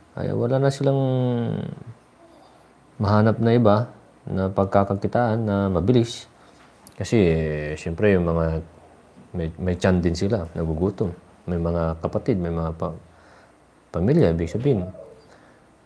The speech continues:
eh, alangan na hindi sila kakain yan.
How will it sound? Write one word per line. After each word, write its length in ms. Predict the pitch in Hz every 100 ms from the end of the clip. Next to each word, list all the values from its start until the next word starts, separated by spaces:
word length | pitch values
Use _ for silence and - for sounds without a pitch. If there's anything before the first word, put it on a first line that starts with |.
| _ _ _ - -
eh, 240 | 92 90 87
alangan 400 | 92 98 101 101
na 60 |
hindi 160 | 101 98
sila 240 | 92 101
kakain 460 | 90 90 92 92 95
yan. 260 | 123 87